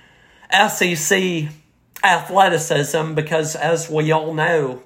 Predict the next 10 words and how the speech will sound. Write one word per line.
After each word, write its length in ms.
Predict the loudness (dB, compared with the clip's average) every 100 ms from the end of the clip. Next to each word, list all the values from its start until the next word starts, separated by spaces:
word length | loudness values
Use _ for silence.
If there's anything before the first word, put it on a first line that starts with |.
| -10
in 180 | -8 -4
the 160 | 0
S 240 | 0 -2 -6
E 140 | -8
C, 540 | -6 -6 -4 -6 -10 _ -20 -14 0
it 260 | 2 2
really 340 | 4 6 6 6
does 680 | 6 6 6 4 -2 -10 _ _
just 560 | -6 0 0 0 -8 -8
mean 640 | -4 -2 -2 -2 -6 -10